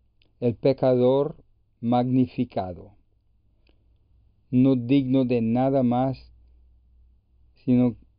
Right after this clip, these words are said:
que ser echado al lago de fuego y azufre. Esta es la humanidad que crucificó a nuestro Señor Jesús.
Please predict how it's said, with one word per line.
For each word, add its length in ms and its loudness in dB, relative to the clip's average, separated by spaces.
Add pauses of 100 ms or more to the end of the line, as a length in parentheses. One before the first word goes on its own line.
que 200 -4
ser 520 0 (1400)
echado 800 -2 (1040)
al 220 -4
lago 560 0 (580)
de 220 -8
fuego 640 -2
y 100 -6
azufre. 720 -12 (1600)
Esta 400 0
es 420 -4 (360)
la 140 -4
humanidad 720 0 (2000)
que 180 -8
crucificó 1000 -2
a 80 -4
nuestro 400 -6
Señor 420 -6
Jesús. 840 -16